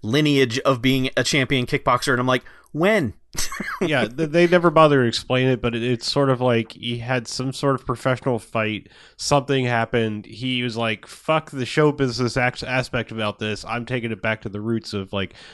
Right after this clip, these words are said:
Speaker 2: pure kickboxing," but they never bother to doodaloo away and tell you about this.
Speaker 1: Mm-mm.
Speaker 2: It's just sort of
Speaker 1: Mm-mm.
Speaker 2: like, you're, you're kind of led to, like,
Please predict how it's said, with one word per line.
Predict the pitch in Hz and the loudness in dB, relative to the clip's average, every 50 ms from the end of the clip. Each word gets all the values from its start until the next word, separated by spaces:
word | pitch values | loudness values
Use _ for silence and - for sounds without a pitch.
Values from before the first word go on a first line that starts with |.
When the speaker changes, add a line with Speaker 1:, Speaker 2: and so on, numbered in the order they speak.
| - _ - | -20 _ -6
Speaker 2:
pure | - - 196 185 165 | 0 4 6 6 6
kickboxing," | - 190 185 185 - - 113 113 - - 131 117 104 | 4 2 0 2 2 2 2 2 2 0 0 2 2
but | 127 127 - | 0 2 2
they | 143 139 139 131 123 107 - - - - - _ - | 2 2 2 0 -2 -6 -8 -14 -20 -20 -20 _ -10
never | 113 113 113 117 120 127 131 127 156 151 139 135 131 | -6 -4 -2 0 0 0 0 2 2 4 4 4 2
bother | 113 - 117 120 120 131 131 127 117 | 2 2 2 2 2 2 2 0 0
to | - - 131 117 120 | 0 0 0 0 0
doodaloo | 117 - 240 208 175 156 143 131 - - - | 0 0 0 2 4 4 4 2 0 0 -2
away | 127 120 117 120 123 131 135 131 | -2 0 0 0 0 2 2 2
and | 117 107 107 101 | 0 0 -2 -2
tell | - 123 117 120 | -2 0 0 0
you | 120 127 131 139 131 127 - - - - - | 0 0 0 0 0 -2 -6 -14 -20 -12 -6
about | 131 123 139 143 151 147 | -4 0 2 2 2 2
this. | 156 160 156 147 151 | 2 0 0 0 0
Speaker 1:
Mm-mm. | 135 117 | -2 -2
Speaker 2:
It's | 113 - | -2 -2
just | 135 - - | -2 -2 -2
sort | - 147 151 151 151 | 0 0 2 2 2
of | 139 | 2
Speaker 1:
Mm-mm. | 135 | 2
Speaker 2:
like, | 139 135 127 113 101 | 2 2 2 0 -2
you're, | 127 131 123 120 120 | -2 -2 -4 -4 -4
you're | 127 135 127 | -6 -6 -4
kind | - - 156 170 170 | -2 0 0 2 2
of | 156 151 | 2 4
led | 151 147 139 | 2 2 2
to, | 143 135 | 2 0
like, | 131 127 123 120 | 0 0 0 -2